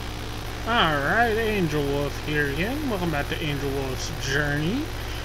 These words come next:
I collected, uh, another nine stacks of,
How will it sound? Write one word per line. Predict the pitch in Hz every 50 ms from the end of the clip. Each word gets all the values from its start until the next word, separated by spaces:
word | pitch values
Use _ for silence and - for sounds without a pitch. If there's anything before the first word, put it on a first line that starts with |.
| - - -
I | 269 277 269 196 156 139 - - - -
collected, | 165 156 143 139 139 135 135 - - - 165 185 185 175 165 156 151 151 - - -
uh, | - 151 139 131 143 - -
another | 156 147 156 151 147 139 135 139 143
nine | 143 151 151 147 143 143 143 143 143 139 135 135 135
stacks | - - - - - 160 151 151 156 165 - - - - - - - - - - - - - - - - 165
of, | 151 143 139